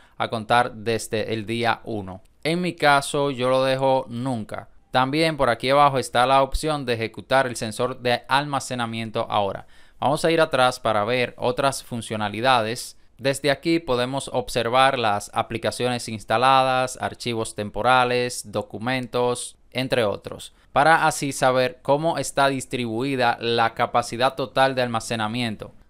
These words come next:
Por ejemplo, aquí podemos ver la capacidad que está ocupando las aplicaciones instaladas, también los archivos temporales, que si accedemos hasta aquí, también tenemos distintas opciones,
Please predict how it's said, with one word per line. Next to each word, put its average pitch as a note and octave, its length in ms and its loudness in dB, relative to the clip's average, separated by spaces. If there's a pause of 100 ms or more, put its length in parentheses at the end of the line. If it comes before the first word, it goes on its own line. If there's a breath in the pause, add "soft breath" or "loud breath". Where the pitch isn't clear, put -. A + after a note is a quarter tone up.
Por A2 160 0
ejemplo, C3 420 0
aquí A#2 220 -4
podemos C3+ 580 -2
ver B2+ 380 2
la G#2+ 400 0
capacidad A2+ 800 0
que A2+ 340 -2
está A2+ 240 0
ocupando B2+ 680 0
las G#2+ 440 0
aplicaciones A2 580 -6
instaladas, B2 640 2
también B2+ 580 -2 (120)
los A2 240 -4
archivos A#2+ 580 -4
temporales, A#2+ 800 0 (340 soft breath)
que A2+ 120 -4
si A2+ 280 -6
accedemos A#2+ 840 -2
hasta G#2 260 -8
aquí, C#3 400 -6 (500)
también B2 520 -2
tenemos B2+ 640 -4
distintas A#2+ 560 -4
opciones, A#2 880 -4